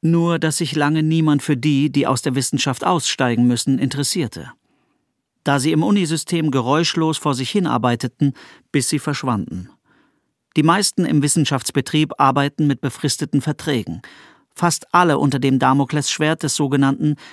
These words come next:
Wissenschaftszeitvertragsgesetzes, das in der Regel die Arbeit auf maximal zwölf Jahre begrenzt.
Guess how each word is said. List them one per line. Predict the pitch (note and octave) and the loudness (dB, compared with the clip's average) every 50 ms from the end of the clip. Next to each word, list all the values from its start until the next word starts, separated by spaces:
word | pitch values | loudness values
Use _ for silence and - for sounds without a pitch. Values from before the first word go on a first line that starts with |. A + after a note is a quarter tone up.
| - _ _ | -20 _ _
Wissenschaftszeitvertragsgesetzes, | D#3 F3 - - F#3+ E3+ - - E3 D#3 - - - - - - - - E3 D#3+ D#3 - - B2+ A#2+ - - - A#2 G#2 - - - - G#2 G2+ G#2+ G2+ - - - G2 - - - - _ _ | -6 -4 -2 -2 -2 -2 -2 -2 -4 -6 -6 -8 -10 -10 -10 -8 -6 -4 -4 -4 -4 -4 -4 -4 -4 -4 -4 -4 -4 -4 -4 -8 -10 -10 -8 -8 -8 -8 -8 -8 -8 -6 -6 -8 -8 -10 _ _
das | - B2+ - - | -10 -8 -6 -2
in | D3+ C3+ | -2 0
der | C3+ A#2+ | 0 0
Regel | C3 D3 D3 C#3+ D#3 D#3 | 0 0 0 0 0 0
die | C#3 D3+ - | -2 -2 0
Arbeit | - C3+ C3+ C#3+ C#3 - | 0 0 0 -2 -2 -2
auf | - C3 - | -4 -6 -4
maximal | - D3 - - - - E3 D#3 C#3+ C#3 C3+ | -2 -4 -4 -4 -6 -4 -2 0 0 -2 -2
zwölf | - - - C#3 C#3 D3 D3 - - | -4 -6 -4 -2 -2 -2 -2 -4 -4
Jahre | D3+ C3+ B2 A2 G#2+ G#2+ | -2 -2 -2 -2 -4 -8
begrenzt. | G2 A2+ G#2+ - A#2 A2+ F2 - - - - - - | -8 -10 -8 -6 -8 -8 -8 -8 -12 -14 -16 -16 -20